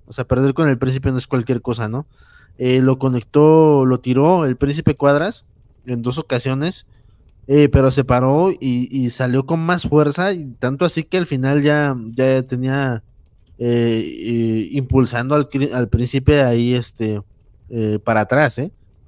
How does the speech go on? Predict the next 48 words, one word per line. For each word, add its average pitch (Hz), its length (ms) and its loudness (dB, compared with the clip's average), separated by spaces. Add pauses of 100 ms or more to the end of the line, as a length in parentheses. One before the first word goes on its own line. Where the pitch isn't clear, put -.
Yo 131 80 0
lo 123 40 0
estaba 143 260 2
llevando 127 320 0
un 127 40 -4
poquito 127 300 -4
para 120 140 2
atrás 110 200 -4
al 120 140 -2
Príncipe. 135 560 -6
Es 113 140 -10
una 139 100 0
pelea 123 220 -2
que 113 120 -6
yo 117 140 2
vi 123 120 2
ganar 120 280 -2
claramente 117 520 -2
al 113 120 -2
Príncipe 117 340 -2
Cuadras. 156 440 2 (640)
Eh, 131 720 4 (280)
y 131 220 0
yo 135 160 2
creo 160 160 0
que 165 120 -2
todo 156 340 4
esto 196 400 -4 (720)
se - 180 -2
le 135 140 0
simula, 156 760 2
se 151 120 0
le 131 340 2
asemeja 151 480 -2
un 185 120 -2
poco 185 240 2
a - 20 6
la 143 140 2
carrera 147 320 0
de 131 80 0
Jesse 135 240 -2
Rodríguez, 139 440 0
a 131 60 -4
pesar 139 240 -4
de 143 100 -2
que 131 120 -8
tiene 135 240 -4
menos, 143 380 -4